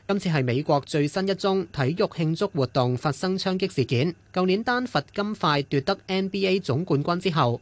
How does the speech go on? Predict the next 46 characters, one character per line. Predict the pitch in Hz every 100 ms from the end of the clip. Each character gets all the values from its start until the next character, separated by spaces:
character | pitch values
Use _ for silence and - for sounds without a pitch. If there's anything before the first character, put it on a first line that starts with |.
| -
喺 | 135 165
市 | 131
中 | 139 180
心 | 190
慶 | 180 160 143
祝， | 196 185 - -
有 | 139
幾 | 160 175
個 |
人 | 180 113 107
喺 | 120
槍 | 143 196 190
擊 | 190
之 | 202
中 | 196 190
受 | - 123
傷。 | 190 185 - - -
同 | - 143
樣 | 185
喺 | 247
舊 | 247 135
年， | 135 127 185 -
德 | - 233
州 | 240 240
遊 | 135 113 107
騎 | 123 107
兵 | 101 104
棒 | - 120 147
球 | 110
隊 | 113 120 175 -
奪 | 147
得 | 190
世 | - 156 143
界 | 151 143
大 | 135 123
賽 | 127 - 131
錦 | 127 113
標 | 151 180
之 | 165
後 | 160 131 120 127
舉 | 120 165
行 | 110
勝 | 110 143
利 | 135 120
巡 | 127 110
遊， | 113 110